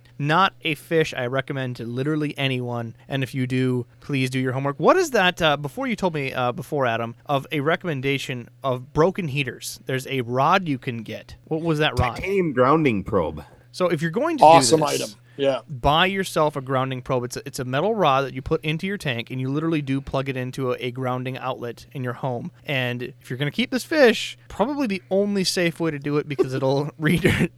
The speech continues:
Speaker 1: redirect all the electricity to your grounding outlet in your home. But let's just say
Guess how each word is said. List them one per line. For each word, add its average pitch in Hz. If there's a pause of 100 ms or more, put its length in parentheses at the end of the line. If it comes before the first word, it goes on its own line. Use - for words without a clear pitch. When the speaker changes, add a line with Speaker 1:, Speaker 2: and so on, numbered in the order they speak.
(180)
Speaker 1:
redirect 156
all 120
the 131
electricity 139
to 123
your 120
grounding 117
outlet 117
in 127
your 147
home. 175 (140)
But 349 (120)
let's 349
just -
say 220